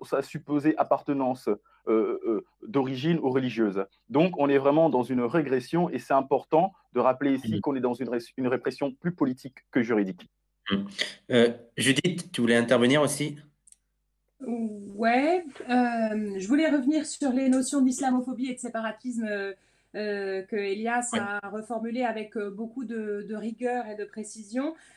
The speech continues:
Speaker 3: Euh, revenir sur, euh, islamophobie et séparatisme et la part que l'une et l'autre, l'un et l'autre ont prise, euh, dans,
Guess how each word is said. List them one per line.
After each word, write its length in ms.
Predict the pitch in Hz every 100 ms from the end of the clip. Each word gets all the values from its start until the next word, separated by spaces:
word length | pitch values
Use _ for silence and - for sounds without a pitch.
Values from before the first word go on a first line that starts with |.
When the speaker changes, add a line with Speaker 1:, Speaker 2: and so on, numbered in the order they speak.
| _ _
Speaker 3:
Euh, 240 | 339 -
revenir 460 | 220 262 285 359 359
sur, 280 | - 302 269
euh, 520 | 254 240 220 208 202 -
islamophobie 800 | 247 294 285 285 285 277 302 285
et 100 | 247
séparatisme 680 | 262 262 247 247 240 330 269
et 80 |
la 140 | 226 220 -
part 380 | 277 285 285 254 - -
que 640 | 262 233 220 208 202 202 _ _ _ -
l'une 240 | 247 269
et 80 | 269
l'autre, 460 | 254 277 285 - 226
l'un 320 | 226 254 269
et 120 | 247
l'autre 380 | 247 277 294 -
ont 140 | 240
prise, 440 | 226 - 277 247 233
euh, 220 | 214 208
dans, 580 | 196 226 226 220 214